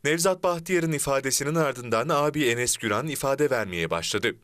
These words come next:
Hakim abi Enes Güran'a anne ve amcası arasında bir ilişki olup olmadığına dair bir soru yöneltti.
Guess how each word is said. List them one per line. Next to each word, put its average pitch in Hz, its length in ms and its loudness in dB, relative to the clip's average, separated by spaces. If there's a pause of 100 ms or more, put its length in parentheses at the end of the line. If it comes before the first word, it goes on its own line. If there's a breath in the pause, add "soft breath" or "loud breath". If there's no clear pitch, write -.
(160)
Hakim 113 480 -2
abi 180 320 2
Enes 143 300 2
Güran'a 101 420 0
anne 160 360 0
ve 160 80 4
amcası 117 460 0
arasında 143 480 2
bir 156 120 0
ilişki 147 400 -4
olup 127 280 2
olmadığına 139 580 2
dair 110 360 0
bir 170 80 -4
soru 156 300 -2
yöneltti. 90 580 -2